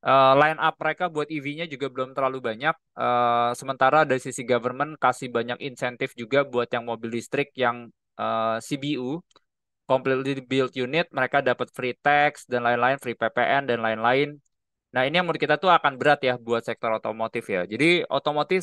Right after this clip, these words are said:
sih saya, eh, walaupun valuasinya murah, saya nggak mau terlalu, eh, ini dulu ya. Saya belum lihat banyak katalis positif sih, eh, teman-teman ya.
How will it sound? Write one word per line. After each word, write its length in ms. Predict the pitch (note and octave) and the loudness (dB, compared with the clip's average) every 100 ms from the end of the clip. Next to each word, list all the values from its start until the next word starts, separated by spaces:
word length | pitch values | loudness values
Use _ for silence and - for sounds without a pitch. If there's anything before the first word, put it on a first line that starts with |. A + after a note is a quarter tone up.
| F#3+ | -2
sih 120 | F3+ | -2
saya, 400 | F3 F3+ F3 D#3+ _ _ C3+ | 2 4 6 4 _ _ 2
eh, 460 | C#3+ C#3 C#3 C3 B2 | 4 6 6 4 4
walaupun 300 | C#3 C#3 D3 D3 | 4 4 0 -2
valuasinya 420 | C#3 C#3 C3+ C#3+ C#3 | 0 0 -4 -10 -4
murah, 240 | D#3 E3+ D#3+ - _ - | 2 2 2 -2 _ -14
saya 120 | D#3+ D#3+ | -8 -2
nggak 140 | C3 | 0
mau 100 | B2 - | -2 0
terlalu, 260 | B2+ A#2+ B2 - | 0 2 0 -4
eh, 120 | A#2+ B2 | -4 -4
ini 100 | B2+ | -6
dulu 200 | B2 C3 G2+ | -6 -4 -2
ya. 60 | F#2+ | -2
Saya 240 | D3+ D#3+ - _ _ _ A#2+ | -2 -4 -6 _ _ _ -6
belum 160 | B2+ B2+ | -2 0
lihat 120 | B2+ | 0
banyak 240 | A#2+ A#2+ B2 | 0 -2 0
katalis 360 | B2 - A#2+ - | 2 2 0 -2
positif 360 | A#2+ C3 C#3 C3+ | -8 -6 -6 -4
sih, 160 | A2+ G#2 | -4 -6
eh, 220 | - A2+ A2 | -4 -2 -2
teman-teman 360 | G#2+ A2 A2 G#2+ | -6 -8 -10 -8
ya. 60 | F2 | -8